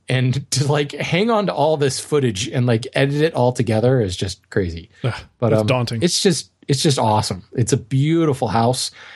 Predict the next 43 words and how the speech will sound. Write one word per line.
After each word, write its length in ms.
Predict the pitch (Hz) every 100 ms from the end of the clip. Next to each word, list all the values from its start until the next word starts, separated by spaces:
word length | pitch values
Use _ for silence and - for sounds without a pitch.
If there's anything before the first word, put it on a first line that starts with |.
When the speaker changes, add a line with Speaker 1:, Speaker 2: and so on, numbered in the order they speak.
| -
Speaker 1:
He 80 | -
even 200 | 147 170
goes 200 | 156 147
into 140 | 131 120
great 260 | 123 131
detail 460 | 117 123 123 120 117
in, 160 | 113 117
in 240 | 120 113
the, 340 | 107 104 98 92
the 260 | - 104 101 - _ _ _
Shishugibon 720 | - - 127 143 139 143 147 143
technique, 500 | 151 - 151 151 -
the 100 | 110
Japanese 400 | 117 113 131 113
technique 400 | 123 - 120 117
for 100 | 110
preserving 580 | - 104 104 110 123 117
wood, 300 | 120 120 117
where 100 | 98
you 160 | 95
torch 400 | 92 - 123 120
it 180 | 131 131
and 100 | 113
then, 240 | 107 101 92 - - - _
uh, 260 | 107 98 95
brush 400 | - 117 123 -
it 100 | 120
down 380 | 117 117 117 117
and 100 | 107
then 140 | 107 -
oil 340 | 110 113 120
it. 140 | 123 127
Ah, 200 | 117 113 95
it's, 120 | -
it's 160 | 135
just 200 | - 131
awesome. 440 | 107 98 90 92 82
It's 220 | - 120
a, 60 | 147
it's 180 | 135 135
a 40 |
captivating 1000 | 135 - 160 151 139 123 117 113 104 110
video 460 | 120 113 104 98 90